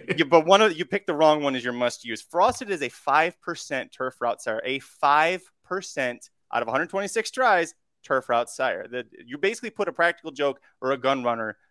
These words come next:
uh, on top in that spot. That to me, and the only reason you could like it, you did say to your point, uh, is because Vasquez is the <laughs> better rider and ended up there.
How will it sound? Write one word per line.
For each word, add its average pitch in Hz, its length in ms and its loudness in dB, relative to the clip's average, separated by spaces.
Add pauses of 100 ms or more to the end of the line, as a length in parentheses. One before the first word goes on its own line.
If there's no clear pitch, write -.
uh, 117 160 0
on 117 180 0
top 107 280 -2
in 104 80 -16
that - 160 -16
spot. - 340 -10
That 127 200 0
to 147 80 -12
me, 156 360 -6 (480)
and 151 100 -8
the 151 60 2
only 185 240 -2
reason 175 320 -6
you 147 140 -12
could 185 220 -4
like 151 220 2
it, 117 100 -4
you 120 120 -4
did 156 180 -4
say 127 220 -2
to - 120 -20
your 131 100 -6
point, 117 340 -4 (280)
uh, 117 140 4
is 127 140 -2
because 135 240 -6
Vasquez 117 500 0
is 104 120 -14
the - 100 -16
<laughs> - 100 -18
better 147 160 0
rider 120 360 2
and 110 120 -10
ended 113 220 -8
up 110 220 -6
there. 107 240 -10